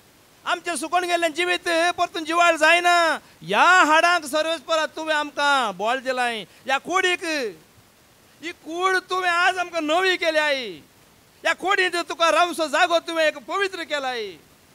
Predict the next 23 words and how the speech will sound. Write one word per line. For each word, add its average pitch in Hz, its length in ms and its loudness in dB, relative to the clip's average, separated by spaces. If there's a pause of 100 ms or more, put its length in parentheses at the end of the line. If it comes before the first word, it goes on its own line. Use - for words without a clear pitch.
(420)
आज 370 200 6
म्हजें 349 260 4 (520)
जावं 339 180 6
पुरो 359 260 6
म्हज्या 330 280 2
चिंतना 330 440 -2
वरवीं 311 380 2 (120)
हांवें 359 260 -4
बरें 381 220 0
करून 320 240 -6
चिंतलें, 277 280 -4
पूण 262 140 -4
म्हाका 254 280 2
वायट 349 280 6
जालें, 254 380 0 (180)
पूण 254 140 4
सर्वेस्परा 262 480 2
तुजें 240 220 -4
उतर 240 380 -2
म्हाका 214 260 -6
जिवीत 190 340 -8
हाडून 160 200 -8
आयलें. 131 400 -10